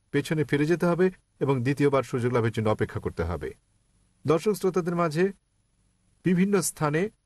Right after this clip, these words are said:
আমাদের মাইক্রোফোন রয়েছে। মোট পাঁচটি মাইক্রোফোন আছে,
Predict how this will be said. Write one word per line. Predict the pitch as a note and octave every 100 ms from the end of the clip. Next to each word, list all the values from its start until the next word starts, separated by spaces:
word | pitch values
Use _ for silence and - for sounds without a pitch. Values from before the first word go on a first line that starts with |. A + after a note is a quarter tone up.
| _ _ _
আমাদের | C#3 D3 D3+ C3+
মাইক্রোফোন | C3 D3 E3 D#3 E3
রয়েছে। | D3+ D#3 D#3+ - F#3+ G#3 A3 _ _ _ D3
মোট | D3 C#3 _ _ _ _ _ _ _ _ -
পাঁচটি | D3+ E3+ - A3
মাইক্রোফোন | E3+ C#3+ C#3+ C#3 D3
আছে, | D3 D3 F3+ F#3+